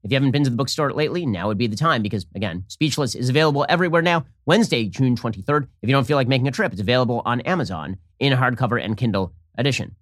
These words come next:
Also, another month has passed. I'm sure you are well aware that the further left the left goes, the quicker it begins to collapse in on itself like a dying star. But it's not just going to do that naturally. We have to push it. That is why conservatives must get together, join together.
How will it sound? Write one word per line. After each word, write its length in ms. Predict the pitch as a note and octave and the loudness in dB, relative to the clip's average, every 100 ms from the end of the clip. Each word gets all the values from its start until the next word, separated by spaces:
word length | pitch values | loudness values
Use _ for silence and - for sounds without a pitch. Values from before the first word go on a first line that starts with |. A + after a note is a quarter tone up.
| _ _ - | _ _ 2
Also, 420 | A3 F#3+ - D2 | 2 4 0 -2
another 340 | C2 E3 F#3+ F3+ | 2 4 6 4
month 320 | D3 E3+ D3+ | 4 2 0
has 160 | D3 | -8
passed. 260 | C3 D3+ C#3 | -4 -4 -2
I'm 100 | C#3+ | -2
sure 160 | C3+ F#3 | 0 2
you 140 | E3+ | 4
are 80 | D#3 | 4
well 200 | D3 G3 | 4 2
aware 280 | G3 F#3 G2+ | 2 0 0
that 140 | F2+ | -4
the 60 | - | -2
further 280 | D#3 D3 | 0 2
left 220 | C#3 D#3 - | 2 0 -2
the 60 | |
left 200 | A#2+ G2+ | -6 -2
goes, 180 | E3 D#3 | -2 -2
the 60 | G#2 | -2
quicker 240 | - - | -4 -2
it 80 | F#2 | -6
begins 240 | F#2+ A#2+ | -2 -4
to 80 | - | -4
collapse 340 | - A#2+ B2 - | -4 -2 -2 -2
in 160 | D3 - | -2 0
on 140 | D#3 | -2
itself 280 | C3+ D3+ B2+ | -2 -2 0
like 160 | C3+ | -2
a 120 | C3+ B2+ | 0 -2
dying 320 | A2+ A#2 G#2+ | 0 -2 -2
star. 200 | - F#2 | -4 -4
But 320 | E2+ D#3+ - _ _ _ | 0 0 0 _ _ _
it's 140 | - | -2
not 100 | F3+ | 0
just 140 | D3 C3+ | 0 0
going 140 | C#3 | 0
to 60 | A2 | 0
do 60 | |
that 120 | C3 A#2+ | 0 0
naturally. 420 | F3+ - G2 D#2+ | -2 -4 -6 -4
We 180 | F2 G#2+ | -2 -2
have 160 | G2+ | -4
to 80 | - | -8
push 240 | - - | -12 -12
it. 160 | - - _ _ | -14 -18 _ _
That 120 | - C3 | -4 0
is 100 | B2 | 2
why 120 | B2+ | 2
conservatives 460 | C#3 B2+ D#3 B2 | 2 2 2 0
must 200 | G#2+ G#2 | -2 -4
get 140 | - A#2+ | -4 -4
together, 440 | - A#2 G2+ D#2 - - | -2 -2 -2 -6 -14 -6
join 460 | C3+ D3 E3+ E3+ | 2 6 6 6
together. 380 | C#3+ C3+ C3+ - | 2 0 0 -4